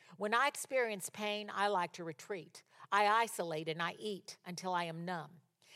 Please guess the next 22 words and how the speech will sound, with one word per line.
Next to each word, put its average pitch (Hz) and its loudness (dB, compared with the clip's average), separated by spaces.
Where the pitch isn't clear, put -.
In 185 -4
this 247 4
case, 269 2
I 175 2
had 196 4
to 214 -2
feel 202 2
the 190 -4
pain, 175 -10
real 226 6
time, 156 -8
under 196 -2
the 185 -2
compassionate 208 -2
gaze 170 0
of 160 -8
my 175 -4
friends. 151 -10
It 185 -4
felt 175 2
terribly 160 -4
uncomfortable. 143 -12